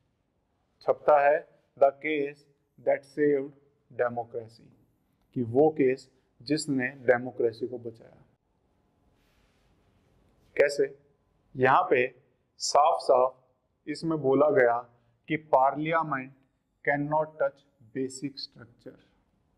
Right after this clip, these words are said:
यहाँ पे बोला गया कि article three sixty है, eight has enormous powers, इसके पास बहुत सारी power है article three sixty eight। Article थ्री सिक्सटी एट चाहे तो कुछ भी change कर सकता है।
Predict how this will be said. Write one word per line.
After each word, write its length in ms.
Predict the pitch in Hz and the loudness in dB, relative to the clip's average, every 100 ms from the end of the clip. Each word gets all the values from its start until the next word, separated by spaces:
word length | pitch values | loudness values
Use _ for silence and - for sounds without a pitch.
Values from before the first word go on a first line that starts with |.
| _ _ _ _ _ _ _ _ _ _ _ _ _ _ _ _ _ _ _ _ - | _ _ _ _ _ _ _ _ _ _ _ _ _ _ _ _ _ _ _ _ -4
यहाँ 180 | 123 120 | 2 2
पे 80 | 156 | 2
बोला 300 | 151 147 175 | 0 2 4
गया 320 | 151 143 196 190 _ _ | 4 4 2 -2 _ _
कि 60 | 180 | 2
article 560 | 147 156 160 190 196 | 4 4 0 -2 -4
three 240 | 196 147 175 | -2 0 0
sixty 420 | 175 175 - 190 | 0 -4 -6 -4
है, 220 | 170 175 190 156 156 - - | 2 2 2 -2 -8 -10 -2
eight 260 | 160 180 160 | 0 0 2
has 380 | 170 180 - 160 | -2 -2 -6 0
enormous 400 | 160 170 175 - 156 | 2 2 -4 -2 0
powers, 500 | 131 117 117 _ 143 | 0 -2 -18 _ -20
इसके 200 | - 175 | -20 -12
पास 200 | 185 175 | -10 -6
बहुत 280 | 156 156 185 | 2 4 4
सारी 240 | 185 170 | 2 0
power 280 | 165 147 139 | 0 2 2
है 60 | |
article 320 | 131 127 135 127 | 0 -2 -6 -6
three 160 | 127 | -10
sixty 360 | 120 117 - 117 | -20 -20 -20 -20
eight। 120 | 113 _ _ _ _ _ _ - | -20 _ _ _ _ _ _ 0
Article 380 | 139 151 170 185 | 0 0 -4 -4
थ्री 180 | 151 170 | -6 -18
सिक्सटी 320 | 156 165 180 | -16 -8 -4
एट 140 | 185 | -2
चाहे 220 | 180 170 | 0 0
तो 100 | 170 | 0
कुछ 200 | 190 190 | -4 -4
भी 140 | 180 208 | 0 0
change 280 | 196 185 165 | 0 -2 0
कर 120 | 147 | 0
सकता 380 | 139 - 127 | -2 -8 -10
है। 80 | 110 | -10